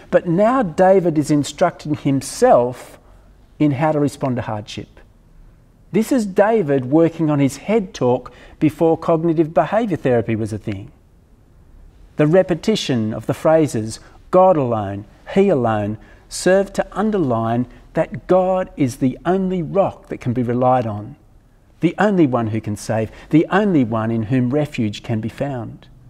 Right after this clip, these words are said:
And to further emphasise this, he now adds another phrase, "My salvation and my honour depend on God." Okay, no one else, just God. He is my mighty rock and refuge.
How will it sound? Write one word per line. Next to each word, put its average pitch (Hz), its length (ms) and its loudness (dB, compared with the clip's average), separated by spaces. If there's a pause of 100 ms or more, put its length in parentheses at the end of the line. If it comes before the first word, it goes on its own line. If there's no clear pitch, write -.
(1300)
And 170 160 2
to 180 100 0
further 208 460 2
emphasise 147 840 0
this, 117 500 -2 (180)
he 156 140 2
now 190 320 0
adds 143 260 0
another 139 300 0
phrase, 107 760 -8 (640)
"My 151 220 0
salvation 135 1000 0
and 120 160 -4
my 107 200 -4
honour 120 320 -4
depend 113 500 -4
on 110 200 -6
God." 104 360 -6 (800)
Okay, 233 140 -10
no 143 260 2
one 233 140 0
else, 190 320 -2 (100)
just 165 360 -2
God. 101 340 -4 (640)
He 139 540 2
is 120 160 -6
my 110 160 -4
mighty 107 320 -4
rock 104 300 -6
and 101 100 -8
refuge. - 720 -14